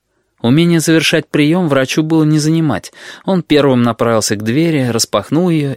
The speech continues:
и стал ждать почти неизбежного финального вопроса. Или, случалось и такое,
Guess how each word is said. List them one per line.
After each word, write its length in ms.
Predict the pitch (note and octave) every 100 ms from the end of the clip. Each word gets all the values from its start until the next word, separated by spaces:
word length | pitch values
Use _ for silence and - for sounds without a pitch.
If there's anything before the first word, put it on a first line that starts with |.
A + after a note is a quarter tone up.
| -
и 60 |
стал 320 | - - D3
ждать 300 | C#3+ B2+ C3+
почти 320 | - A2+ - C3
неизбежного 680 | A#2+ G2+ G#2 D3 C#3+ C3+
финального 560 | B2+ - A2+ A#2+ B2 A#2+
вопроса. 680 | A#2+ B2 - A#2 - - - - - -
Или, 360 | A2+ D3 E3+ D#3 _ _
случалось 580 | - G2+ - G2 F#2+ -
и 40 |
такое, 500 | G2 F#2 - C#3 C3